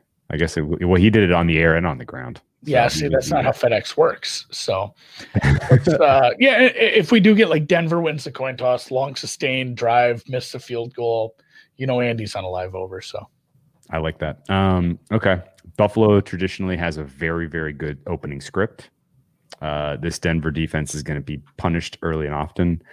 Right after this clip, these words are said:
Speaker 1: I think that puts Denver in a position where they're gonna have to be a little more aggressive, be a little bit more pass happy. That could go both ways. You could get some turnovers from Locke that turn into easy points from Buffalo. You could get some garbage time points from Denver.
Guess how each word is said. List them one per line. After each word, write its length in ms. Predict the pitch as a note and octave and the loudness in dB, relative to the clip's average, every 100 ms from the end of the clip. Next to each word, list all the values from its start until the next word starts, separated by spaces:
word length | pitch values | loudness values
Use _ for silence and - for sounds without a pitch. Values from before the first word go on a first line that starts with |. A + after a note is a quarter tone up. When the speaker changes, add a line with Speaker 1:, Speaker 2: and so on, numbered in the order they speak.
| - - | -20 -6
Speaker 1:
I 100 | E2+ | -4
think 300 | - G#2 F#2+ | 0 0 4
that 200 | F#2 - | 2 4
puts 220 | F#2 - | 0 2
Denver 360 | - E2+ E2 E2 | 0 2 4 4
in 80 | D#2+ | 2
a 60 | |
position 420 | D#2 D#2+ D#2+ E2+ | 0 0 0 0
where 120 | D#2 D2+ | 0 2
they're 140 | D#2 | 2
gonna 140 | D#2+ | 2
have 180 | D#2+ D#2 | 0 -2
to 60 | D2 | -2
be 100 | D#2 | -2
a 60 | |
little 140 | C#2+ D#2+ | 0 2
more 180 | E2+ E2+ | 4 4
aggressive, 640 | D#2 D2 - D2+ D2 - _ _ _ _ - | 2 0 -2 -2 -4 -8 _ _ _ _ -2
be 80 | D2+ | 0
a 60 | |
little 160 | C#2+ D2+ | 2 2
bit 140 | F2 | 2
more 160 | E2+ F2 | 4 2
pass 320 | F#2 D#2 D2 | 2 0 0
happy. 520 | D2+ D2 D2+ D2+ C#2 _ _ _ | 0 0 -2 -6 -8 _ _ _
That 160 | D2 C#2+ | -4 -2
could 160 | E2+ D2+ | -4 0
go 120 | E2+ | 2
both 260 | F2 F2 F2+ | 2 2 2
ways. 320 | E2 D#2+ D#2 | 0 0 -4
You 80 | D2+ | -8
could 100 | D2+ | -4
get 160 | D#2 | -4
some 140 | - D#2 | -4 -2
turnovers 480 | - E2+ E2 E2+ | 0 0 2 0
from 160 | - F#2 | 0 -2
Locke 240 | E2+ E2 | 0 -2
that 100 | F2 | -6
turn 180 | - F2 | -4 -2
into 140 | D#2+ C#2+ | -2 -4
easy 300 | E2+ E2 E2 | -4 -4 -2
points 240 | F2+ E2+ | 0 0
from 160 | - E2+ | 0 0
Buffalo. 440 | D#2+ - E2 D#2 | 0 0 -2 0
You 140 | D#2 | -4
could 140 | D2+ D#2 | -4 -2
get 160 | F2+ | -2
some 160 | - F#2 | 0 0
garbage 320 | G2+ G#2 F2+ | 2 0 -2
time 200 | - D2+ | -4 -6
points 220 | - D#2 | -4 -8
from 160 | - D2+ | -6 -6
Denver. 480 | D#2 D2+ D#2 D#2 | -4 -4 -2 -2